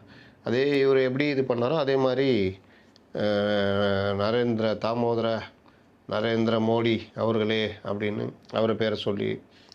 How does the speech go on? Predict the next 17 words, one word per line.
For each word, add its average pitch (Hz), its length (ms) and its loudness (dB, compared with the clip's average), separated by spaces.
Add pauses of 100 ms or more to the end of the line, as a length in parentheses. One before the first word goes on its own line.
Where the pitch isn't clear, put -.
(100)
இந்த 117 160 2
மாதிரி 139 480 2 (380)
இந்த 101 880 0
சினிமாவுக்கு 143 500 0
வசனம், 110 560 2
அந்த 98 580 -2
ஆடியோ 123 220 4
லான்ச்சுக்கு 110 240 0
எழுதி 107 240 2
கொடுக்குற 101 200 0
ஆள்கிட்ட 98 300 0
கொடுத்து, 107 440 -2 (380)
எழுதி 120 300 2
வாங்கிட்டு, 107 300 2
அதை 110 140 2
வச்சுக்கிட்டு 104 600 -2 (640)
ஒரு 104 540 2